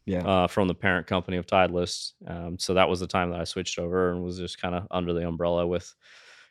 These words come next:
Speaker 2: Cobra and Puma. Um, and then, yeah, we've had different partnerships over the years, but some of the ones that have been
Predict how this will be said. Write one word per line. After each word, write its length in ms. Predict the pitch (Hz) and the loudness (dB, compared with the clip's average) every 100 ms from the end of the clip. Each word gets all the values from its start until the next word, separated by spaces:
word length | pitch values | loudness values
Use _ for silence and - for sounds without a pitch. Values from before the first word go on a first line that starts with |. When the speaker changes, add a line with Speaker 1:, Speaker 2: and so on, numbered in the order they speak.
| - | 6
Speaker 2:
Cobra 340 | 104 92 85 | 6 8 4
and 180 | 92 90 | 2 -2
Puma. 320 | 95 92 90 - _ _ _ - | -2 -2 -4 -10 _ _ _ -12
Um, 640 | 87 90 90 87 87 101 - _ _ _ _ | -10 -8 -8 -8 -8 -10 -12 _ _ _ _
and 80 | 95 | 0
then, 100 | 95 | 4
yeah, 120 | 92 | 4
we've 160 | 90 90 | 4 4
had 220 | 90 87 - - | 2 0 -6 -4
different 260 | 98 90 | -4 -2
partnerships 520 | - - 87 - - 92 | 0 0 -2 -6 -2 0
over 100 | 87 | 0
the 80 | 87 | 2
years, 220 | 87 85 | 2 2
but 140 | 80 | -2
some 160 | - 101 | 0 2
of 60 | 90 | 2
the 40 | |
ones 260 | 87 87 90 | 2 2 2
that 100 | 87 | 0
have 180 | 85 - _ - - _ _ _ _ _ _ | -2 -8 _ -20 -20 _ _ _ _ _ _
been 380 | 101 95 90 92 | 8 8 6 0